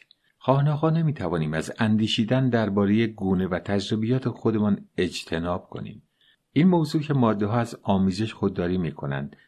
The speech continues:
تا وقتی که نر نشانه‌های دال بر وفاداری در دراز مدت را نشان دهد،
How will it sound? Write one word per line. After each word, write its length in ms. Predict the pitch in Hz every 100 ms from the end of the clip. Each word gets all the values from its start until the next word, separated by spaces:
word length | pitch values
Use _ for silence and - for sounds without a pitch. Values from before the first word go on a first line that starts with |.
| -
تا 160 | - 82
وقتی 280 | 101 -
که 160 | 104 104
نر 360 | 101 101 104 98
نشانه‌های 600 | 95 - 92 90 92 98
دال 320 | 92 92 95
بر 220 | 92 92 87
وفاداری 580 | 82 87 80 82 80
در 180 | 87 92
دراز 500 | 85 92 90 87 78
مدت 420 | 82 78 92 -
را 60 | 87
نشان 380 | 80 73 73 69
دهد، 380 | 67 67 78